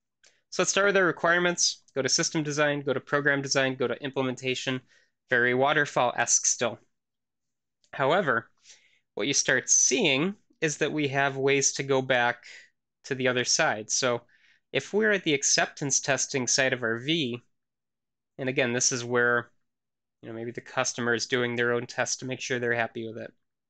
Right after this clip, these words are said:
We have a way to go back if we need to. Same thing at the system level of testing. So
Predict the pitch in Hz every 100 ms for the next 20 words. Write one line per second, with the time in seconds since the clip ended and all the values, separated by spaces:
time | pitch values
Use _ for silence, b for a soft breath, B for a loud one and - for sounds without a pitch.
0 | _ _ _ b b b _ _ _ _
1 | _ _ _ _ _ _ _ _ 156 147
2 | 156 151 143 139 135 127 123 113 - -
3 | _ _ _ _ _ _ 135 131 117 117
4 | - 120 - _ _ _ _ _ _ _
5 | _ _ _ - - 151 143 151 151 143
6 | 139 - 160 151 135 120 120 113 - 117
7 | - 123 113 131 120